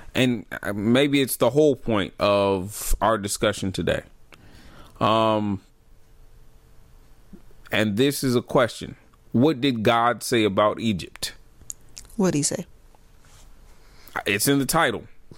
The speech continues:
Speaker 2: <laughs> Israel, my people.
Speaker 1: Israel?
Speaker 2: Oh, Egypt,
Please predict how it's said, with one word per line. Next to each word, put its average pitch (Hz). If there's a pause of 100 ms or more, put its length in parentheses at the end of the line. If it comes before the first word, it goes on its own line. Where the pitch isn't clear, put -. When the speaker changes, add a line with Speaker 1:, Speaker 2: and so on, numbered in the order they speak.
(160)
Speaker 2:
<laughs> 202 (960)
Israel, 147
my 175
people. - (560)
Speaker 1:
Israel? 139 (1000)
Speaker 2:
Oh, - (340)
Egypt, -